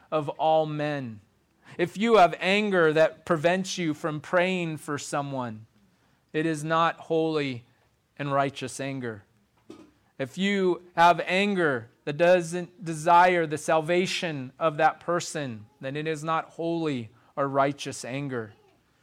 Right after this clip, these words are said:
But if you are angry at the sin that so easily entangles those around us, and you pray for them, pray that they would be delivered from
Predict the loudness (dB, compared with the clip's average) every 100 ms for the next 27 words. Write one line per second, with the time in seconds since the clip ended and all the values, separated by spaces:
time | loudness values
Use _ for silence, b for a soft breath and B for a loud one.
0 | b b 0 0 2 4 6 6 4 2
1 | 0 0 0 0 -4 -8 -2 0 0 0
2 | -4 -6 _ -2 -2 -2 -4 -4 0 2
3 | 0 0 -4 -4 -2 -4 -4 0 2 2
4 | 0 -4 -2 0 0 0 -4 -6 -14 -18
5 | -20 _ _ _ _ _ _ _ _ _
6 | _ _ _ _ -4 -2 -4 0 4 6
7 | 4 2 -2 0 0 -2 -10 -16 _ _
8 | _ _ _ _ _ _ _ 2 6 6
9 | 2 2 2 2 0 -2 0 2 2 2
10 | 0 0 -2 0 0 -2 -6